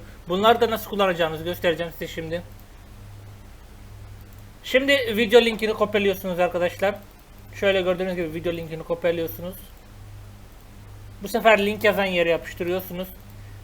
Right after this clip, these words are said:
Bin adet sadece üç kuruştan sipariş oluşturabilirsiniz. Şöyle gördüğünüz gibi, e, yüz bin adet sadece üç lira. Biz yüz bin adet sipariş oluşturacağız şimdi arkadaşlar. Ve sipariş oluştur butonuna basıyoruz.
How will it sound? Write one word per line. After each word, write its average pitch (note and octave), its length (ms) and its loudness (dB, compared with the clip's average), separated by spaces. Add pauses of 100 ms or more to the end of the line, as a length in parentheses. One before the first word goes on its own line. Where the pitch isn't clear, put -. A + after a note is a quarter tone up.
(1800)
Bin E3+ 220 2
adet C#4 260 6
sadece B3+ 420 8
üç A#3+ 120 -4
kuruştan G#3+ 400 6
sipariş G3+ 400 4
oluşturabilirsiniz. E3 800 -2 (380)
Şöyle G#3 180 4
gördüğünüz F#3+ 440 2
gibi, E3 380 -4
e, G#3+ 60 -4
yüz F#3 360 -2
bin G#3+ 60 0
adet G3+ 220 0 (120)
sadece G3+ 340 8
üç - 220 -4
lira. E3+ 180 2 (400)
Biz F3+ 220 2
yüz A3 200 0
bin A#3 80 4
adet G#3+ 240 6
sipariş F3+ 360 2
oluşturacağız F#3 540 0
şimdi F3+ 180 0
arkadaşlar. F3 520 2 (640)
Ve F#3 100 0
sipariş F#3+ 420 4
oluştur F#3+ 380 0
butonuna E3+ 380 -2
basıyoruz. F3 440 -4